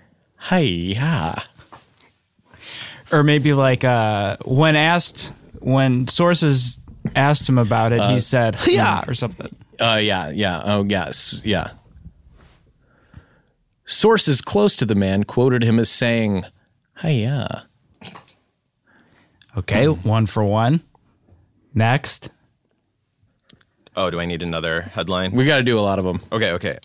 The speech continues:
Speaker 3: Uh, Mexico launches plan to stimulate U S border economy.
Speaker 1: Even better. Okay. Mexico, uh, launched a plan to stimulate the U S border economy.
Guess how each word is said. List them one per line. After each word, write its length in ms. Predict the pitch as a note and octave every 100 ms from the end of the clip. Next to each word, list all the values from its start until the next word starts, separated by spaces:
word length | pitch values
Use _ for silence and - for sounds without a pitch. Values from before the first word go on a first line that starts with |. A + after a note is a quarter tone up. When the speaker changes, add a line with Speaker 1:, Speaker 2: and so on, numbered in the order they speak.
| -
Speaker 3:
Uh, 380 | G2 F2+ D#2+ D#2+
Mexico 640 | E2+ A#2 - D#3 - C#3+
launches 480 | C#3+ C3 C3+ C3+ G#2+
plan 600 | - - A#2 B2 C3 C3+
to 180 | B2+ F2
stimulate 1000 | - - - - - A#2+ B2+ A#2+ A#2+ A#2+
U 160 | G#2 A2
S 160 | A2 F#2+
border 500 | - G2+ G2+ G2 F#2
economy. 720 | - F#2 F2 D2 - - - _ _ _ _ - _ _ _ _ _ C3+
Speaker 1:
Even 260 | G2 F2
better. 340 | F2 F2 D#2 -
Okay. 380 | G#2 G2 E2+ - _ _ _ - - - - _ _ _ _ _ _ _ _ _ - - -
Mexico, 880 | G#2 E3+ G#3+ - - B2 A2+ A#2 A2
uh, 440 | G#2 G2+ G2+ G2+
launched 480 | G2+ A2+ B2 A#2 A2+
a 120 | F#2+
plan 520 | - - E3+ F3 C#3+
to 120 | A2 G2
stimulate 720 | - C#3 C3+ A#2+ G#2+ G2+ G#2
the 260 | G2 F#2+
U 280 | F#2+ B2+ B2+
S 160 | G2 G#2+
border 400 | C#3+ F#3 A#2 F2
economy. 560 | F#2+ E2 E2 G2+ D#3+